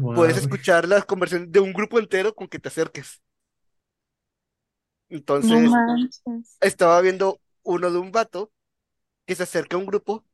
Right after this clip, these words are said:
Speaker 1: y le dice, "Espérense, espérense, no traigo, no traigo armas, no vengo a atacar. El pedo es que, este, son mex-, son, son latinos." "No, pues sí.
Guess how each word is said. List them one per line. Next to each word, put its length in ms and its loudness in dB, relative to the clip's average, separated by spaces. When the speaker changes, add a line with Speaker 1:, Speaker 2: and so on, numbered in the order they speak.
Speaker 1:
y 60 -10
le 40 -2
dice, 120 -8
"Espérense, 320 -4
espérense, 260 -8
no 120 -6
traigo, 600 -2
no 80 -16
traigo 240 -2
armas, 240 -2
no 80 -14
vengo 160 -10
a 40 -10
atacar. 360 -8
El 160 -8
pedo 320 2
es 220 -4
que, 280 -8
este, 540 -8
son 160 -8
mex-, 160 -6
son, 280 -10
son 140 -4
latinos." 520 -10
"No, 200 -8
pues 160 -16
sí. 200 -14